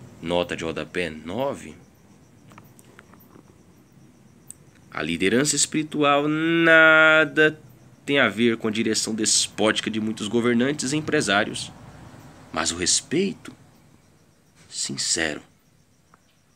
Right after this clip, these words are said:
e fraterno pelas autoridades eclesiais, bem como pela ordem, reverência e disciplina no âmbito da igreja, são qualidades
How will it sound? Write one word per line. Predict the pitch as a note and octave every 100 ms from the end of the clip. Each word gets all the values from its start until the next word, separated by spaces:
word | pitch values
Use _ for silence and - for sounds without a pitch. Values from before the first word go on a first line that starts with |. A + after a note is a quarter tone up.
| _ _ -
e | -
fraterno | D2+ D2+ A#2+ E3 F2+ D#2+ _ _ _ _ _ _
pelas | D#2+ D#2+
autoridades | D#2 F2+ D#2+ F#2+ G#2 E2 D#2+
eclesiais, | D#2 - F2 F2+ D3 C#3 - - _ _ _ _ _ _ _ _ _ _ -
bem | G2+
como | G2+ G#2 G2
pela | F#2+ F2
ordem, | F#2+ B2 C3 D3+ E3+ - - - - - - - -
reverência | D#2+ D#2+ E2 E2+ G#2 B2 C3 - C#3+ C#3+ D3 - - - - -
e | -
disciplina | E2+ G#2+ C#3+ - D#3+ E3+ G#2+ D#2 - - - - - -
no | - E2
âmbito | G2+ G#2 G#2+
da | A2+
igreja, | G2 E2 D2+ C#2+ D#2 - - - - - - - -
são | - F2+
qualidades | F#2+ G2 D#2 G#2+ D3 D3+ F3 - -